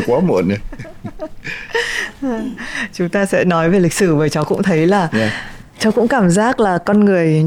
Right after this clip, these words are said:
Speaker 2: đặc biệt là người trẻ,
Speaker 1: Ừ.
Speaker 2: hiểu biết lịch sử như là được đứng trên một cái nền rất là vững chắc
Speaker 1: Dạ, ừ.
Speaker 2: để mà có thể phát triển lớn lên. Nhưng mà nhiều khi mình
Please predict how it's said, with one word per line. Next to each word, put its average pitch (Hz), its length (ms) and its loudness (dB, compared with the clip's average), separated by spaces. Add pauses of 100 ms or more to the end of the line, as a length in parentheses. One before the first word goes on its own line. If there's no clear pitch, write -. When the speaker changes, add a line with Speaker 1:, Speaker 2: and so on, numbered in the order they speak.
(100)
Speaker 2:
đặc 190 180 2
biệt 190 60 6
là 185 80 6
người 175 160 4
trẻ, 170 460 0 (160)
Speaker 1:
Ừ. 113 60 2
Speaker 2:
hiểu 185 200 6
biết 214 200 4
lịch 233 160 2
sử 147 420 2 (760)
như 269 200 4
là 220 140 4
được 160 240 2
đứng 196 300 6
trên 247 220 4
một 175 180 4
cái 226 340 4 (240)
nền 180 480 4
rất 226 140 4
là 285 120 4
vững 165 280 2
chắc 269 180 2
Speaker 1:
Dạ, 87 120 -2 (180)
ừ. 104 60 0 (560)
Speaker 2:
để 156 180 2
mà 143 200 2
có 170 180 0
thể 160 340 2
phát - 260 -2
triển 180 260 2
lớn 151 280 2
lên. 196 340 4 (460)
Nhưng 202 120 4
mà 196 60 6
nhiều 170 160 6
khi 208 180 2
mình 151 460 2